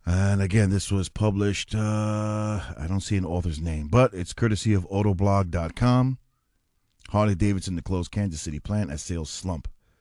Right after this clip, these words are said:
So basically, the article is saying that the Harley Davidson Motor Corporation is closing its Kansas City, Missouri plant and shifting their operations to its York, Pennsylvania plant.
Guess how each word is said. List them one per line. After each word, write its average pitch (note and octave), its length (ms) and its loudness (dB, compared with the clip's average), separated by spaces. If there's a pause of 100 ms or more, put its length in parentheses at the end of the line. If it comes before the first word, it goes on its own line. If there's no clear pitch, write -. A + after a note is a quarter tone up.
(400)
So - 140 -4
basically, B2 380 2
the G#2 80 0
article F#2 400 -2
is D#2 100 -8
saying G2+ 380 0
that D#2+ 260 -4
the D2+ 420 -6 (1600)
Harley C3 220 4
Davidson A2+ 380 4
Motor A2 200 4
Corporation G#2+ 560 0
is F2+ 120 -4
closing G2 380 0
its F#2 120 -6
Kansas F#2+ 300 -2
City, F2+ 180 -4
Missouri G#2 380 -2
plant A2 320 0
and - 100 -4
shifting - 380 0
their G2 160 2
operations F2+ 640 -2
to F2 180 -6
its - 220 -8
York, G#2 320 -2
Pennsylvania G#2 580 2
plant. - 300 -10